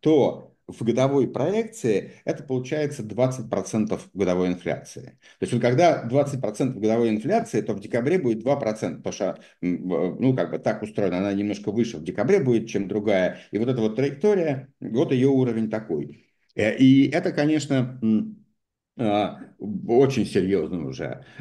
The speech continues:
А, очень серьезно. А, а, а если ноябрьскую взять инфляцию, то, э, эта годовая проекция дает нам шестнадцать процентов. Ну, вот где-то вот, вот там уже, м, вот эта перспектива, если ничего не предпринимать, то вот эта вот перспектива такой, м,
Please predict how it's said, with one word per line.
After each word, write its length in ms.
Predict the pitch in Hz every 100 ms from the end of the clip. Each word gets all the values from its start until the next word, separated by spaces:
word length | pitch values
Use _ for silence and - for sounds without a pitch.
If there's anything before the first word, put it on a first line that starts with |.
| 135 -
А, 380 | 95 95 87 104
очень 300 | 110 110 107
серьезно. 580 | 101 127 190 147 131 120
А, 320 | 107 110 107
а, 100 | 110 110
а 120 | 113
если 260 | 117 131 127
ноябрьскую 600 | 120 160 175 156 - 131
взять 260 | 117 110 120
инфляцию, 580 | 110 107 101 - 107
то, 400 | 95 107 104 104 - -
э, 80 | 104
эта 340 | 104 139 147
годовая 360 | 127 110 117 117
проекция 480 | 113 113 117 117 101
дает 200 | 110 123
нам 100 | 110
шестнадцать 540 | - 113 117 90 - -
процентов. 580 | 90 82 - 67 65 - - -
Ну, 100 | 113
вот 100 | 135
где-то 200 | 127 120
вот, 160 | 113
вот 240 | 110 110 -
там 240 | 143 151
уже, 500 | 113 110 135 131 - _
м, 340 | 107 104 104 104
вот 140 | 127
эта 180 | 127 110
перспектива, 680 | 117 - 123 123 - 180 131
если 220 | 104 120
ничего 220 | 110 127
не 60 | 120
предпринимать, 640 | 113 107 117 120 139 175 175
то 100 | 101
вот 120 | 104
эта 140 | 131
вот 160 | 107 -
перспектива 760 | 104 - 110 - 160 123 107 - -
такой, 260 | 98 -
м, 60 | 113